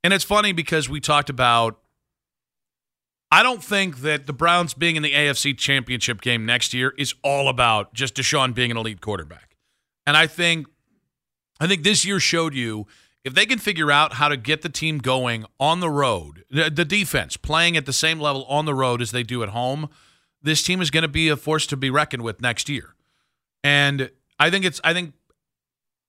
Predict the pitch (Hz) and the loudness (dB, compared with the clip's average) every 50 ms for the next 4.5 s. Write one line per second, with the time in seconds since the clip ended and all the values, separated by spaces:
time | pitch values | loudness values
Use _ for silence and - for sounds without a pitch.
0 | _ _ _ _ 147 160 147 202 208 202 185 180 170 - - - 214 240 233 214 | _ _ _ _ -2 0 0 -2 0 2 0 0 0 -2 -4 -2 0 2 2 2
1 | 170 190 180 - - 156 151 147 143 139 135 123 131 120 - 160 175 160 - 180 | 0 -2 -2 -2 -2 -4 -2 -2 -2 -2 -2 -4 -6 -4 -2 -2 -2 0 2 2
2 | 170 147 - - - 170 180 185 180 170 156 143 135 127 131 - - 135 135 151 | 2 2 0 -4 -4 -4 -4 -2 -2 -2 -2 0 0 0 -2 -2 -4 -6 -4 -4
3 | 156 147 131 123 120 - _ - 143 156 160 156 - _ 147 143 139 143 139 131 | -6 -6 -6 -8 -10 -4 _ 4 4 4 4 2 -2 _ -4 -2 -2 -2 -4 -4
4 | - - 120 - - 135 113 80 - | -6 -6 -4 -2 -2 -2 -4 -4 -8